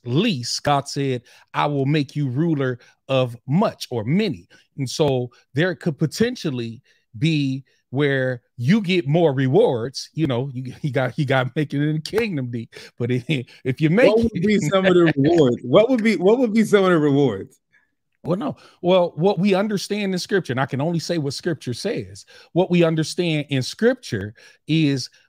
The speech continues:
Speaker 1: uh, we can look in the book of Revelation and we can read the promises given to the seven churches, right? Uh, "I will cause to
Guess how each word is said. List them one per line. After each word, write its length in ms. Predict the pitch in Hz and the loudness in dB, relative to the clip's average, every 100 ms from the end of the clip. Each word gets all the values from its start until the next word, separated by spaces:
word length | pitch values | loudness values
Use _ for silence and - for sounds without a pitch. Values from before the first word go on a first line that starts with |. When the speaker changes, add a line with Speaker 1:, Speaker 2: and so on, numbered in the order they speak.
| _ 147 | _ 0
Speaker 1:
uh, 300 | 147 135 127 | 2 2 -2
we 100 | 160 | -2
can 160 | 165 156 | -2 -2
look 160 | 175 160 | -2 -2
in 60 | |
the 60 | 135 | 0
book 180 | 160 147 | -2 0
of 80 | |
Revelation 680 | 147 131 127 180 254 - 90 - _ _ | 0 0 0 0 -2 -10 -16 -18 _ _
and 80 | 127 | -4
we 80 | 151 | -2
can 160 | 147 | -2
read 420 | 131 165 160 156 139 | -2 -2 -2 -4 -4
the 320 | 123 147 147 | -4 0 0
promises 640 | 127 - 165 175 - 139 113 | -2 -2 0 -2 -4 -6 -2
given 240 | 165 156 | -2 0
to 120 | - | -4
the 100 | 139 | -6
seven 360 | - 160 143 139 | -2 -2 0 -2
churches, 580 | - 185 180 92 - - | -2 -2 -4 -10 -16 -4
right? 340 | 117 127 135 - - - | 0 0 -2 -8 -20 -6
Uh, 200 | 127 123 | -2 0
"I 120 | 120 135 | 0 0
will 180 | 143 | -2
cause 640 | - 156 156 151 147 143 - | -4 0 2 2 0 -4 -6
to 420 | 156 151 143 | -2 0 -2